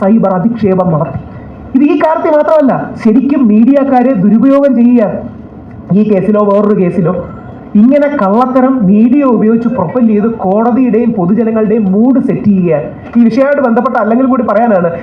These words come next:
ഏഹ്, തന്ത്രി സ്വർണ്ണക്കൊള്ളയിൽ ഭാഗികമായി സമ്മതിച്ചു. ഇന്നലെ എസ് ഐ ടി ചില മാധ്യമങ്ങൾ ഉപയോഗിച്ച് കൊടുത്ത വാർത്തയാണ്. എന്താണ് ഈ ഭാഗികമായി സമ്മതിക്കുന്നത്? ഒന്നുമില്ല. അങ്ങനെ ഞാൻ തന്ത്രിയുടെ വീട്ടുകാരോട് സംസാരിച്ചു, അങ്ങനെ യാതൊന്നും സംഭവിച്ചിട്ടില്ല. ഭാഗികമായി സംഭവിച്ചു എന്ന് പറഞ്ഞാൽ ഗുണം എന്താ അറിയാമോ? ഭാവിയിൽ സംഭവിച്ചില്ലെന്ന് പറഞ്ഞാലും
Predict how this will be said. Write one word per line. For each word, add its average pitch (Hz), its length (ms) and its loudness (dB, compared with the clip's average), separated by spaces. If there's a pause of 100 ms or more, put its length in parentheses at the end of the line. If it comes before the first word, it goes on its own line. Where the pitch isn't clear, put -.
(160)
ഏഹ്, 202 140 2
തന്ത്രി 226 460 0 (100)
സ്വർണ്ണക്കൊള്ളയിൽ 226 520 0
ഭാഗികമായി 247 680 0
സമ്മതിച്ചു. 185 380 -2
ഇന്നലെ 240 380 0 (220)
എസ് 220 160 -2
ഐ 254 120 2
ടി 254 100 2
ചില 254 180 0
മാധ്യമങ്ങൾ 247 460 0
ഉപയോഗിച്ച് 233 240 0
കൊടുത്ത 214 180 0
വാർത്തയാണ്. 208 440 -2
എന്താണ് 269 440 0
ഈ 277 40 2
ഭാഗികമായി 226 600 0
സമ്മതിക്കുന്നത്? 208 540 -4 (680)
ഒന്നുമില്ല. 381 300 0
അങ്ങനെ 311 240 0 (140)
ഞാൻ 302 280 0
തന്ത്രിയുടെ 285 400 0
വീട്ടുകാരോട് 277 420 0
സംസാരിച്ചു, 226 320 0
അങ്ങനെ 311 260 0
യാതൊന്നും 320 320 0
സംഭവിച്ചിട്ടില്ല. 220 560 -2 (260)
ഭാഗികമായി 269 500 0
സംഭവിച്ചു 247 340 0
എന്ന് 247 100 0
പറഞ്ഞാൽ 254 160 0
ഗുണം 226 180 0
എന്താ 254 140 0
അറിയാമോ? 180 540 0
ഭാവിയിൽ 214 400 2
സംഭവിച്ചില്ലെന്ന് 247 540 0
പറഞ്ഞാലും 240 320 0